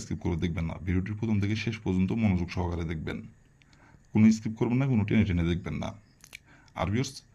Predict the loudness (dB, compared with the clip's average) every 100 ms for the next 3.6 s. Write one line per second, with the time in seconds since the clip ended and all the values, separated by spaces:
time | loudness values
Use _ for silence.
0 | _ -12 -2 0 4 4 4 0 -4 -6
1 | -4 -2 -2 -2 -2 -2 -2 0 0 2
2 | 2 2 2 -2 -4 -6 -12 -2 0 0
3 | -2 -4 -2 -2 -2